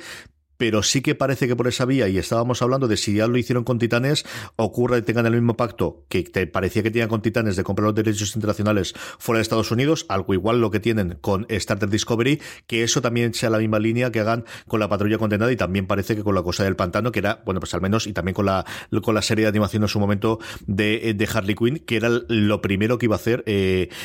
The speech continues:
eh, D C Universe en Estados Unidos. A partir de ahí,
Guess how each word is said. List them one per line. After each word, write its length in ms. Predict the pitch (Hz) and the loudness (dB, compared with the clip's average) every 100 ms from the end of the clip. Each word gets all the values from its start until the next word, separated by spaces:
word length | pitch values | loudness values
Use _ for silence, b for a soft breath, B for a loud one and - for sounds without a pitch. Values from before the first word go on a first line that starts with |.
| B - | B -4
eh, 360 | 95 92 90 90 | 0 2 0 0
D 540 | 90 90 87 87 104 | 0 0 -2 0 -2
C 120 | - | 0
Universe 420 | 101 110 123 117 | 0 2 0 2
en 60 | 104 | 0
Estados 320 | - 101 90 | 2 0 0
Unidos. 380 | 90 80 - - - | -2 -4 -4 -10 -6
A 140 | 104 | -2
partir 340 | 104 101 139 147 | -2 -2 0 2
de 80 | |
ahí, 280 | 143 135 - | 2 2 -2